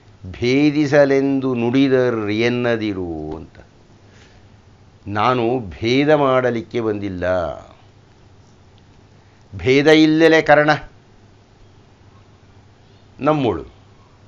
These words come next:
ಯಾದವರು ಕೌರವರೊಳಗೆ ಭೇದವಿಲ್ಲೆಲೆ ಕರ್ಣ." ಆ ಒಂದರೊಳಗೇನೆ ಆ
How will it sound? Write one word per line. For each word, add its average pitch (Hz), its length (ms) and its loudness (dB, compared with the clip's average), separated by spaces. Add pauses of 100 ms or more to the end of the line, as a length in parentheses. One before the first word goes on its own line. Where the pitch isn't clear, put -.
(1300)
ಯಾದವರು 147 640 6
ಕೌರವರೊಳಗೆ 101 840 -2 (760)
ಭೇದವಿಲ್ಲೆಲೆ 110 600 0
ಕರ್ಣ." 117 280 -4 (2000)
ಆ 117 100 -2
ಒಂದರೊಳಗೇನೆ 156 840 2 (760)
ಆ 85 400 -2